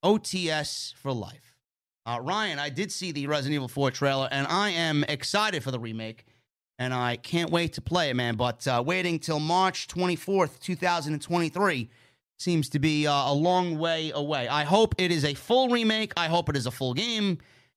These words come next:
And I'm hearing that there may be some tie-ins to, uh, the last Resident Evil game, which was Village. So I consider Resident Evil four the best Resident Evil in all the franchise, with Village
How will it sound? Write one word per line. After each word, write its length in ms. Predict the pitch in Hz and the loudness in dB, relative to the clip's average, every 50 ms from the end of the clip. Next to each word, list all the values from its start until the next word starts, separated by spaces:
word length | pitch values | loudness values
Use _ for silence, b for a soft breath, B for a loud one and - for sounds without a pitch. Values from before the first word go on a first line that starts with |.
| b _ - | b _ -2
And 240 | 139 151 147 147 | -2 0 0 0
I'm 100 | 151 151 | -2 -2
hearing 320 | 151 180 185 185 175 170 160 | 0 0 2 2 4 4 2
that 160 | 160 160 - | 2 0 0
there 140 | 165 165 160 | -2 0 0
may 160 | 165 165 165 | 0 0 0
be 100 | 147 156 | -2 -2
some 220 | 147 - - 160 151 | -2 0 0 0 0
tie-ins 760 | - - 170 180 190 175 139 123 113 113 107 104 - - - | 0 2 2 2 2 2 0 0 0 -2 -2 -4 -6 -10 -12
to, 500 | - - - 139 131 123 120 117 113 117 | -6 -2 0 2 2 2 2 2 2 2
uh, 140 | 120 117 117 | 2 4 4
the 80 | 120 127 | 2 0
last 320 | 135 160 180 180 175 - | 0 0 -2 -2 -4 -4
Resident 340 | 151 151 143 120 123 123 - | -4 -4 -4 -4 -6 -6 -6
Evil 200 | 127 117 113 113 | -6 -6 -6 -6
game, 420 | 107 120 120 117 120 127 131 131 - _ _ - - | -6 -4 -4 -2 -2 -4 -4 -6 -10 _ _ -14 -8
which 180 | - 123 127 - | -6 -6 -4 -2
was 160 | 135 127 110 | -2 -2 0
Village. 560 | 110 196 240 - - - - - - - - b b b b b b b _ _ _ _ | 0 0 0 0 -2 -8 -10 -12 -12 -14 -16 b b b b b b b _ _ _ _
So 280 | - - 131 123 120 - | -4 0 2 2 2 2
I 480 | 143 151 165 180 180 170 143 135 135 135 | 2 2 2 2 2 2 0 0 -2 2
consider 380 | - 143 131 - - 156 143 143 | 2 2 2 2 2 2 2 2
Resident 240 | 151 151 127 143 | 2 2 2 2
Evil 140 | 147 135 127 | 2 2 0
four 200 | 120 - 143 139 | 0 0 0 0
the 80 | 131 123 | 2 2
best 280 | 110 143 147 143 - | 0 0 0 -2 -2
Resident 300 | 143 147 143 123 123 127 | -2 -2 -2 -2 -4 -4
Evil 180 | 127 135 131 127 | -4 -4 -4 -4
in 60 | 120 | -4
all 200 | 120 120 127 127 | -4 -2 -4 -4
the 60 | 113 | -4
franchise, 720 | 107 - 147 180 208 - - 131 110 104 117 139 - - - b b b b b b b - | -4 -2 0 0 0 0 0 0 0 0 0 -2 -4 -8 -14 b b b b b b b -4
with 180 | 120 123 107 | -4 -2 -2
Village 680 | 113 113 165 233 247 156 120 113 127 131 131 - - | 2 4 6 6 6 4 0 -4 -6 -6 -6 -8 -8